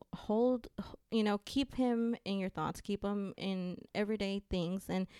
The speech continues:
be okay with it. Like, say his name with pride and just tell the world about him, 'cause that's your baby, regardless. At the end, it's okay. It's okay to cry. It's okay to, to tell the world, and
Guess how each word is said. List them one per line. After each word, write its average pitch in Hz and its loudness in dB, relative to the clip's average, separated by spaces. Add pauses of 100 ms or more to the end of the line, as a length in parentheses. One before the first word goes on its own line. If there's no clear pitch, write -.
(280)
be 214 4
okay 285 0
with 269 0
it. 156 2
Like, 175 0 (240)
say 214 0
his 262 0
name 202 2
with 185 0
pride 185 0
and 202 0 (640)
just 240 2
tell 233 4
the 269 4
world 233 2
about 240 0
him, 180 -2
'cause 190 -4
that's 196 0
your 262 -2
baby, 220 0
regardless. 196 -2
At - -4
the 180 -4
end, 196 -2
it's - -4
okay. 214 0
It's 165 0
okay 214 0
to 262 -2
cry. 185 -2
It's 214 -4
okay 202 0
to, 180 0 (600)
to - -8
tell 214 4
the 240 2
world, 196 0
and 214 -2